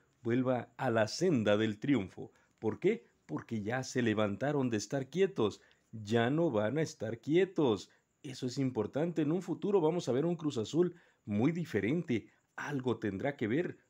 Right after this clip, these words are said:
porque me marca cambios, me marca reorganización, me marca salir de esa presión. Esperemos que así sea. Vamos por San Luis. San Luis nos dice trae mala estrella y está cosechando esa mala estrella. Parece ser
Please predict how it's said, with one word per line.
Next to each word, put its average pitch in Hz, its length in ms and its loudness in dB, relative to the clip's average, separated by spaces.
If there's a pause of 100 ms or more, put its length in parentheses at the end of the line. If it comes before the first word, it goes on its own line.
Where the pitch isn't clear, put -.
porque 110 300 -4
me 98 140 -4
marca 127 440 -6
cambios, 156 560 -4 (240)
me 101 120 -8
marca - 380 -6
reorganización, 117 1080 0 (220)
me 104 120 -6
marca 120 460 -6
salir 117 600 -4 (280)
de 110 320 0
esa 127 280 -6
presión. 101 640 -2 (220)
Esperemos 143 640 -2
que 123 100 0
así 147 220 -4
sea. 101 360 -4 (280)
Vamos 208 340 0
por 127 220 -4
San 104 240 -4
Luis. 226 320 -4 (240)
San 156 280 -4
Luis 202 220 -2
nos 135 220 -2
dice 165 300 -4
trae 147 220 -10
mala 143 280 -2
estrella 113 600 -2 (240)
y 131 120 -4
está 131 280 -4
cosechando 156 840 -6 (360)
esa 139 360 -10
mala 135 300 -4
estrella. 107 540 -2
Parece 151 360 -6
ser 185 320 -4